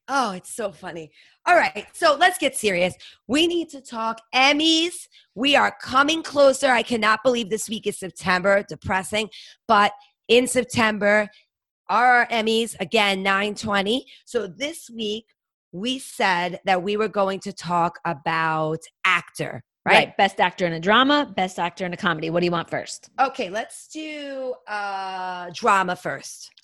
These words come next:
Speaker 2: Okay, so for best actor in a drama, we have Jason Bateman for Ozark, Brian Cox for Succession, Billy Porter for Pose, Jeremy Strong also for Succession,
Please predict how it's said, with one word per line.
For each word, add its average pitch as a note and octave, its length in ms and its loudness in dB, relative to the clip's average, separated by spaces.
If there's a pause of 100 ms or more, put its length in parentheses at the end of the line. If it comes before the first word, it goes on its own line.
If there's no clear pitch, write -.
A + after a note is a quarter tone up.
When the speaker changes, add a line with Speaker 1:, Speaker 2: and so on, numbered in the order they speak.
Speaker 2:
Okay, G#3 360 4
so F#3+ 240 2
for G3 220 2
best A3+ 340 2
actor C4 240 0
in B3+ 60 -2
a A#3+ 60 -2
drama, F#3+ 300 0
we F3+ 220 0
have F#3 420 0 (340)
Jason A3 400 2
Bateman G#3 340 0
for G3 200 0
Ozark, F3 560 2 (420)
Brian F#3 280 2
Cox F3+ 320 0
for F3+ 120 -4
Succession, A#3 800 -2 (400)
Billy F#3 240 4
Porter E3+ 320 -2
for D#3+ 160 -8
Pose, G3+ 640 0 (320)
Jeremy F3+ 340 2
Strong F3 460 -2
also A#3+ 300 2
for A#3 160 0
Succession, G#3+ 840 -2